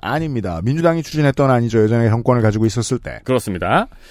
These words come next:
Speaker 2: 일단 밝혀진 것은 학과 신설이나 대학교 신설에 대한 내용은 아직 없고요.
Speaker 1: 음.
Speaker 2: 기존에 있는 의대 정원을 확대하는 방안인데요.
Speaker 1: 음.
Speaker 2: 어, 이것도 정해진 건 아니라고 하죠.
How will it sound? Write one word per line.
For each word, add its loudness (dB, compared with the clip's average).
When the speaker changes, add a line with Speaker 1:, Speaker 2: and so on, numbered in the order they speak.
Speaker 2:
일단 0
밝혀진 0
것은 0
학과 0
신설이나 2
대학교 2
신설에 2
대한 2
내용은 0
아직 0
없고요. 2
Speaker 1:
음. -20
Speaker 2:
기존에 2
있는 4
의대 6
정원을 0
확대하는 0
방안인데요. 2
Speaker 1:
음. -8
Speaker 2:
어, 0
이것도 -2
정해진 0
건 0
아니라고 2
하죠. 2